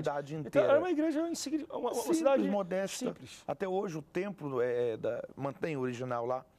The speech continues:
Speaker 2: Ah.
Speaker 1: é, é modesto, é pequeno. A grande questão ali foi o seguinte, o Papa da época era o Leão décimo. Eles haviam estabelecido a venda de indulgências e eles estavam no propósito de arrecadarem dinheiro pra construção da Basílica de São Pedro,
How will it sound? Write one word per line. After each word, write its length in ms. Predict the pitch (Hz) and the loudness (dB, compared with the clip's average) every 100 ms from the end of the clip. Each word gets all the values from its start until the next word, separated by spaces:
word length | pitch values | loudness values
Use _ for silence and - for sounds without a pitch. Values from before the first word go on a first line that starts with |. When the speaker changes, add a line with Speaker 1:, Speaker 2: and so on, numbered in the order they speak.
| _ _ | _ _
Speaker 2:
Ah. 100 | 131 | -6
Speaker 1:
é, 320 | 98 135 135 | 0 0 2
é 40 | 131 | 0
modesto, 420 | 123 117 131 127 | 0 0 -2 -2
é 40 | 117 | -10
pequeno. 440 | 113 - 131 131 _ - - - - - | -12 -6 -6 -6 _ -20 -20 -20 -10 -6
A 60 | |
grande 260 | 170 247 214 | -4 -4 -2
questão 300 | 208 - 196 | -4 0 -2
ali 100 | 190 | -2
foi 160 | 180 | -2
o 40 | 196 | -4
seguinte, 280 | - 147 - | -4 -6 -4
o 40 | |
Papa 220 | 190 208 | -4 -2
da 100 | 185 | 0
época 180 | 180 185 | 0 0
era 100 | 185 | 0
o 60 | 185 | 2
Leão 200 | 180 190 | 0 2
décimo. 520 | 165 151 - - - - _ - _ _ _ _ - _ | 0 -2 -6 -10 -10 -14 _ -20 _ _ _ _ -20 _
Eles 200 | 139 143 | -4 -2
haviam 160 | 147 156 | -4 -4
estabelecido 640 | - 151 147 131 151 143 | -4 -2 -2 -2 -2 -2
a 20 | |
venda 300 | 131 147 147 | -2 -4 -4
de 100 | 139 | -4
indulgências 760 | 160 175 135 143 165 - - - _ _ - 208 | -4 -2 -2 -2 -2 -4 -6 -10 _ _ -20 -14
e 60 | 196 | -2
eles 140 | 170 | -2
estavam 180 | 170 190 | 0 -4
no 80 | 190 | -4
propósito 580 | 190 180 - 175 190 180 | -4 -6 -2 -4 -4 -8
de 280 | 139 160 180 - - | -8 -4 -6 -8 -20
arrecadarem 680 | - 139 - - 151 147 151 | -6 -4 -2 -6 -4 -4 -4
dinheiro 260 | 131 139 165 | -6 -4 -2
pra 140 | 180 | -4
construção 520 | 156 190 - 160 180 | -4 -6 -6 -6 -4
da 60 | 180 | -2
Basílica 460 | 175 156 139 139 143 | -2 -2 -4 -10 -10
de 60 | |
São 160 | - 190 | -4 -2
Pedro, 280 | 170 180 | 0 -2